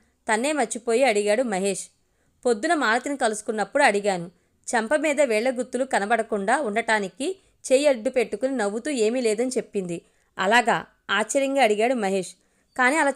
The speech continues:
చెప్తున్నప్పుడు చాలా కష్టపడింది." రమ తన చెంపను తడుముకుంటూ చెప్పడం చూసి చిన్నగా నవ్విన మహేష్, "అదేదో నేను నీ చెంప మీద కొట్టినట్టు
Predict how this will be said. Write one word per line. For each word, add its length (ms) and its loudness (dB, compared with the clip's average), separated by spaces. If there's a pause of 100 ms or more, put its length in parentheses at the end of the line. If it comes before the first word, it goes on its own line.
చెప్తున్నప్పుడు 540 -4
చాలా 320 0
కష్టపడింది." 760 -4 (420)
రమ 180 2
తన 240 -2 (100)
చెంపను 320 -4
తడుముకుంటూ 760 -2 (360)
చెప్పడం 420 -2
చూసి 200 -6
చిన్నగా 440 0
నవ్విన 320 -2
మహేష్, 400 -4 (440)
"అదేదో 420 2
నేను 240 -2
నీ 260 -4
చెంప 180 -2
మీద 180 -2
కొట్టినట్టు 760 -4